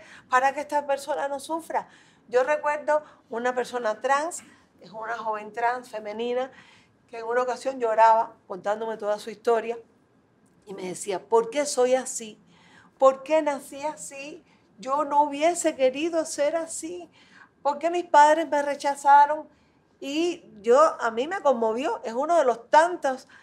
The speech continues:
testimonios que yo he escuchado y a mí me conmovió. Y yo decía, "¿qué yo puedo hacer para que esta persona no sufra de esta manera? Para que los padres comprendan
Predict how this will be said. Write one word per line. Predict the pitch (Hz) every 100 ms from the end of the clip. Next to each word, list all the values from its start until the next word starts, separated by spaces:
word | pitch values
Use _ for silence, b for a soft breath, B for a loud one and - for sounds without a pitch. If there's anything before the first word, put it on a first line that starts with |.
| b -
testimonios | 240 240 233 247 294 330
que | 285 247
yo | 220 254
he |
escuchado | 269 269 254 233 214 226 262
y | 339
a | 185
mí | 185
me | 240 339
conmovió. | 302 208 185 180 214 294 - b b b b _
Y | 233
yo | 226
decía, | 269 269 262
"¿qué | 320 339
yo | 339 -
puedo | 269 277 262
hacer | 254 - 294 254 - b b b _
para | - 262 254
que | 247 285 285 -
esta | 294 302
persona | 285 285 320 320
no | 311 320
sufra | - 339 359 277
de | 285
esta | 285 285
manera? | 277 311 320 262 B B B
Para | - 262 254
que | 254
los | 254 254
padres | 311 320 330 339
comprendan | 311 285 269 294 339 320 262 214